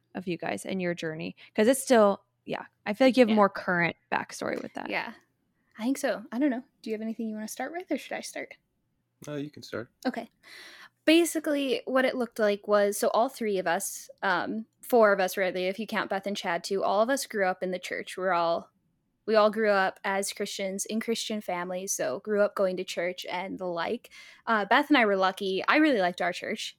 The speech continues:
Speaker 2: growing up. Uh,
Speaker 1: Mm-hmm.
Speaker 2: we were really lucky, and we kinda talk about this a little later, but Beth and I had a super great church culture. There was a lot of, like, kids our age, a good youth group culture, things like that.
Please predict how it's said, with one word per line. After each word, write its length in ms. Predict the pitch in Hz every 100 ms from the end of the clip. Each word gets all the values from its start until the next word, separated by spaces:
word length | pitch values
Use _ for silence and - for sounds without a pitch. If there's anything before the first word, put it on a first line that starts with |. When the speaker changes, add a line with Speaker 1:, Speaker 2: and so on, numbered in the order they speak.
| _
Speaker 2:
growing 360 | 240 214 190
up. 260 | 190 220 247 - - - _ _
Uh, 360 | 214 202 185 220
Speaker 1:
Mm-hmm. 140 | 214 214
Speaker 2:
we 120 | 220
were 100 | 202
really 240 | 202 196
lucky, 320 | 190 185 208
and 80 | 196
we 60 | 196
kinda 200 | 208 185
talk 220 | 180 -
about 180 | 190 170
this 160 | 190
a 60 | 196
little 160 | 175 180
later, 320 | 175 190 190
but 140 | 190 -
Beth 200 | 240 202
and 80 |
I 40 | 220
had 80 | 247
a 60 |
super 340 | - - 208 196
great 440 | 190 185 180 - _ _
church 400 | - 214 - -
culture. 600 | - 208 196 - 208 196
There 160 | 196 196
was 140 | 196
a 40 | 196
lot 140 | 202
of, 120 | 190
like, 160 | 180 -
kids 360 | - 202 196 208
our 160 | 196
age, 520 | 190 196 196 190 190
a 60 | 196
good 200 | 196 196
youth 300 | 175 175 190
group 220 | - 190
culture, 580 | - 202 175 - 185 185 190
things 200 | 190 190
like 200 | 185 -
that. 260 | 170 175